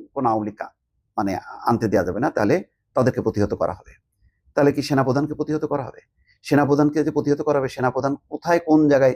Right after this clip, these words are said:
এই মুখ দিয়ে এটা কথা বলছে? হাসনাত আবদুল্লাহ এবং সার্জিস আলমের কথার উপর ভর করেই, আহ, প্রতিহত করতে হবে। কাকে শত্রু বানানো হচ্ছে? আমার কথা হলো যে আওয়ামী লীগকে নিষিদ্ধ করা, আওয়ামী লীগ নির্বাচনে অংশ না নিতে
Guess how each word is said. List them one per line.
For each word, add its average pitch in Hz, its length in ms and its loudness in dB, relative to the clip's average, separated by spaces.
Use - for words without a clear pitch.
এই 113 160 -2
মুখ 110 280 -6
দিয়ে 104 100 -2
এটা 98 180 -6
কথা 95 140 -8
বলছে? - 240 -12
হাসনাত 147 300 0
আবদুল্লাহ 139 280 4
এবং 135 120 0
সার্জিস 123 380 -2
আলমের 117 220 0
কথার 127 200 -2
উপর 131 160 -2
ভর 117 180 0
করেই, 123 320 -2
আহ, 110 60 2
প্রতিহত 135 340 -2
করতে 135 260 -6
হবে। - 140 -16
কাকে 156 220 -2
শত্রু 123 280 -6
বানানো 90 280 -4
হচ্ছে? - 260 -16
আমার 123 180 2
কথা 127 180 0
হলো 135 140 2
যে 127 340 0
আওয়ামী 135 280 4
লীগকে 151 280 2
নিষিদ্ধ 113 320 -6
করা, - 300 -12
আওয়ামী 127 320 4
লীগ 135 200 -2
নির্বাচনে 107 340 -2
অংশ 101 160 -6
না 98 160 -4
নিতে 82 220 -12